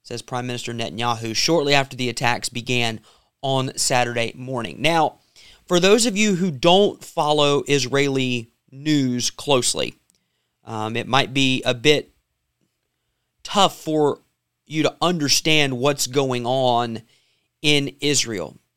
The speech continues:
So let's try to break this down as quickly and as concisely as we can while keeping us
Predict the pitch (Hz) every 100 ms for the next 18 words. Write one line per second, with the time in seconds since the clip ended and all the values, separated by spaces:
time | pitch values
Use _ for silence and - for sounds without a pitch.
0 | _ - 143 139 190 - - 196 185 165
1 | - 165 156 151 147 - 123 156 180 -
2 | 160 135 131 120 117 127 123 117 - _
3 | _ _ - 220 220 226 220 175 - 147
4 | 135 - 196 185 180 165 143 143 135 135
5 | 107 123 120 123 160 151 139 131 -